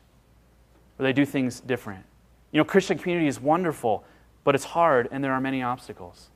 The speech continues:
Here's what I can promise you. And give me a second to flesh it out. If you invest in Holy Cross, this is your church home, and you go full throttle. And what I mean by that is you say, "This is my church. I'm gonna give selflessly,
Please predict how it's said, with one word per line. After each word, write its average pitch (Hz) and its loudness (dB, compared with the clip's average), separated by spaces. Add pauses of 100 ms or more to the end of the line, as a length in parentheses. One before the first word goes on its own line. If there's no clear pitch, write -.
(1200)
Here's 185 4
what 170 6
I 143 6
can 135 -2
promise 131 0
you. 95 -8 (1160)
And 127 -4
give 143 2
me 147 2
a 127 0
second 127 2
to 107 -12
flesh 117 -2
it 113 -6
out. 98 -8 (640)
If 135 -10
you 196 0
invest 160 0
in 147 -6
Holy 131 -6
Cross, 98 -10 (920)
this 165 0
is 156 -4
your 151 2
church 139 0
home, 95 -8 (600)
and 139 2
you 175 2
go 151 10
full 147 2
throttle. 104 0 (160)
And 147 0
what 170 10
I 160 8
mean 160 4
by 143 8
that 139 4
is 127 -2
you 131 -4
say, 131 -4
"This 135 -4
is - -10
my 113 -2
church. - -4 (500)
I'm 131 -4
gonna 120 -2
give 135 0
selflessly, 151 -6